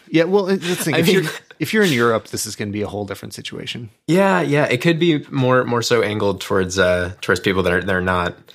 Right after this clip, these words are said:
Speaker 2: necessarily in America or, uh, Canada.
Speaker 1: Um, okay, what, what else is, that, that's all I wrote down about them. I know, obviously, there is more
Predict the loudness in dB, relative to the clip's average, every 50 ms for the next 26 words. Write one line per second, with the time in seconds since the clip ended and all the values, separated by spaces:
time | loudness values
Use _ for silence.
0 | -20 _ -4 -4 -2 -2 0 0 0 2 2 2 2 0 0 0 0 0 0 0
1 | 0 0 0 0 0 0 0 0 0 0 0 0 0 0 -2 -4 -6 -6 -6 -6
2 | -4 -4 -4 -6 -6 -10 _ _ _ _ _ _ _ _ _ _ _ _ _ _
3 | -4 0 0 2 2 4 4 4 4 4 4 2 2 2 0 -2 -2 0 0 0
4 | 0 0 0 -2 -2 -2 -2 -2 -2 -2 -4 -6 -8 -8 -8 -8 -10 -12 -6 -6
5 | -6 -2 2 2 2 2 2 0 -2 0 2 4 4 4 4 4 2 2 0 0
6 | 0 0 2 2 0 0 -2 -2 -4 -6 -2 0 0 0 0 0 0 0 0 0
7 | -4 -6 -14 -20 -10 -2 0 0 2 4 4 4 4 4 4 2 2 2 0 -2
8 | 0 -2 0 0 2 0 2 0 0 -2 -2 -2 -4 -4 -2 -4 -6 -8